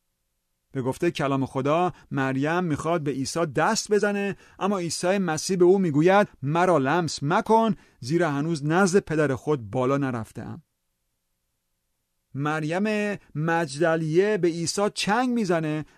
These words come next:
اما عیسی مسیح به او میگه: "نمی‌تونی به من چنگ بزنی، باید به آسمان برگردم و روح القدس رو بفرستم. نمی‌تونی مرا اینجا نگه بداری." اما اون زن ناخوش احوال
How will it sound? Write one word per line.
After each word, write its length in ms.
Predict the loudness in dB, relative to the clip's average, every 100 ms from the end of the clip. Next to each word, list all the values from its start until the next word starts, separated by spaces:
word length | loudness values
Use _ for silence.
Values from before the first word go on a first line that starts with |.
| -8
اما 240 | -6 -4
عیسی 260 | -6 -6 -4
مسیح 280 | -4 -4 -4
به 80 |
او 80 | -2
میگه: 400 | -2 0 0 -2 -6 -8
"نمی‌تونی 480 | 0 0 0 -2 -4
به 80 | -2
من 200 | -4 -4
چنگ 400 | -4 -2 2 4
بزنی، 460 | 4 4 0 -2 -4 -14
باید 540 | -2 0 2 2 0 0
به 80 | -4
آسمان 680 | -4 -6 -6 -6 -2 -2 0
برگردم 680 | 0 2 0 0 0 0 -2 -8 -4
و 60 |
روح 360 | -4 -2 -2 0
القدس 640 | -2 0 4 4 2 -2
رو 60 | -8
بفرستم. 640 | -8 -10 -10 -10 -12 -14 _ _ _ _ -4
نمی‌تونی 460 | 0 0 0 0 2
مرا 240 | 2 2
اینجا 360 | 0 0 0 0
نگه 420 | -2 0 -4 -4
بداری." 440 | -8 -10 -12 -14 _ _ _ _ _ _ _ _ _ _ _ _ _ _ _ _ _ _ _ _ _ -6
اما 480 | -2 2 4 2 0
اون 240 | -6 -4 -2
زن 300 | 0 0 2
ناخوش 540 | 0 0 0 -2 -2
احوال 640 | -4 -4 -2 0 2 0